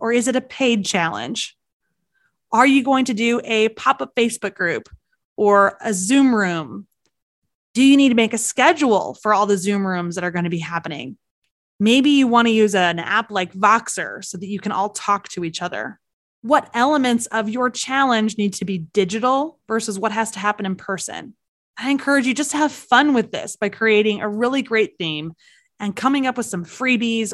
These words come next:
or prizes that you could include. The prizes and freebies really allow you to feature any of the brands that you sell or work with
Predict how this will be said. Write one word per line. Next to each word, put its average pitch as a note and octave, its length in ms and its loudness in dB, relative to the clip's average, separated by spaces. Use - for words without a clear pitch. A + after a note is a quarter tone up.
or G3+ 100 -8
prizes G3 600 0
that E3 140 -10
you F3+ 120 -8
could E3+ 160 -10
include. D#3+ 480 -8
The G#3+ 100 -2
prizes B3 560 0
and G#3+ 140 0
freebies F#3+ 500 -4
really A#3+ 260 2
allow F#3 360 0
you G#3+ 200 -2
to G3 80 0
feature G3+ 440 -4
any F#3+ 240 -6
of F3 100 -10
the D#3 80 -16
brands C4 440 0
that - 120 -4
you B3 140 0
sell A3+ 280 2
or A3 120 2
work G#3 240 0
with G3 260 -2